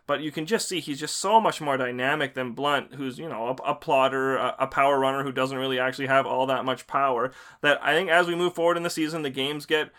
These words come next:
you know, more important for the Lions. Maybe they're in the mix with the playoffs. They're,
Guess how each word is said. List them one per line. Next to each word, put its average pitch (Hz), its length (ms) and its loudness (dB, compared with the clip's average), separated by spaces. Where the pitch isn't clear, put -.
you - 80 -8
know, 165 100 4
more 147 220 2
important 160 400 2
for 165 100 -2
the 185 100 2
Lions. 160 380 2
Maybe 143 280 -2
they're 147 100 -2
in 151 80 -6
the 151 60 -8
mix 147 240 -6
with 165 80 -12
the 170 100 -6
playoffs. 143 420 2
They're, 135 240 -4